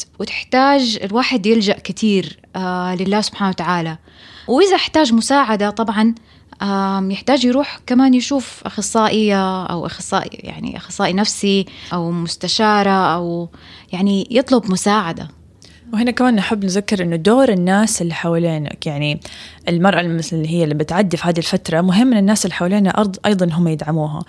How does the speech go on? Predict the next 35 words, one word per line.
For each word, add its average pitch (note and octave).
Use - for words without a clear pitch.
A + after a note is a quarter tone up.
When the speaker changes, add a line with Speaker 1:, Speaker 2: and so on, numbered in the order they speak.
Speaker 2:
وزي G3
ما A3+
قلنا، G#3
يمكن F#3
صعب F3+
إنهم E3+
يروحوا E3+
يسألوها، E3+
آه، F3+
آه، A3+
Speaker 1:
مم. G#3
Speaker 2:
إيش A3+
بك؟ A3+
ليه A3+
زعلانة؟ G#3
ليه A3
مكتئبة؟ G3+
هم A3+
شايفين A3
وعارفين F3+
ممكن E3+
يكون D#3+
إيش -
السبب. D#3
Speaker 1:
أيوة. E3+
Speaker 2:
وفي -
ال-، F#3
وفي F3+
بعض G3
الحالات F#3+
ما G3
ينصح G3+
إنك E3
أنت E3+
تروحي D#3+